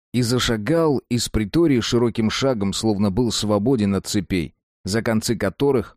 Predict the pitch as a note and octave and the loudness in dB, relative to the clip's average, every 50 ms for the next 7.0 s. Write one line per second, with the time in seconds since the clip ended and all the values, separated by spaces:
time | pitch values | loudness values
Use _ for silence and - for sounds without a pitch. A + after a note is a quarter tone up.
0 | _ - D#2 E2+ A#2 A2+ G2+ F2+ G2+ G2+ G2 F#2 - A2+ G2 G#2 G#2 G2 A2 F#2 | _ -14 -6 -2 0 0 0 0 0 -2 -2 -2 0 0 2 2 2 2 0 0
1 | D#2+ - - - - _ _ _ _ _ _ _ _ _ _ _ - G2 A2+ B2+ | -2 -4 -8 -14 -14 _ _ _ _ _ _ _ _ _ _ _ -4 -2 -2 0
2 | B2 C#3 F3+ F#3+ F3+ D3 A2+ G2+ A#2 B2 E3+ G3 F3+ D3 G2+ D2+ - _ _ _ | 0 0 0 0 0 -2 -2 -4 -2 0 2 2 2 0 0 -2 -6 _ _ _
3 | _ _ _ _ _ _ _ _ - - G#2 C#3 F#3+ G3+ G#3 G3 E3+ E3+ D3+ C#3 | _ _ _ _ _ _ _ _ -6 -4 0 0 2 2 2 2 0 0 0 0
4 | B2 G#2 F2+ C#2+ B1+ - _ _ _ _ _ _ _ _ _ _ _ _ _ _ | 0 0 -2 -2 -8 -10 _ _ _ _ _ _ _ _ _ _ _ _ _ _
5 | _ _ - - - - A2+ G#2+ G2 G2 B2 C#3+ D3 C3+ A2 G#2+ G#2+ G2+ - A2 | _ _ -20 -18 -6 -2 -2 -2 0 0 0 2 2 2 2 2 2 0 0 -2
6 | G#2 A2 A2 G#2+ G#2+ G#2 F#2+ F2+ G2 G#2+ G#2 G2+ G2+ F#2 D#2 C2 A#1+ - - | 0 0 2 2 2 0 0 0 0 0 2 2 0 0 -2 -4 -6 -10 -12